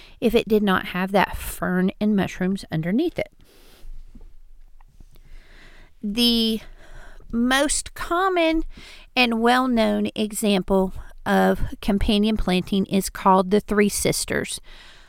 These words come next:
I'm sure that anybody who has gardened for any length of time has heard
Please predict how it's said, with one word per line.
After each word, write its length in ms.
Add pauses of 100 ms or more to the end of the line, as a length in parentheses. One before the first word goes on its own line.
(260)
I'm 140
sure 280
that 260
anybody 540
who 280
has 200
gardened 500
for 300
any 220
length 300
of 120
time 300
has 300
heard 580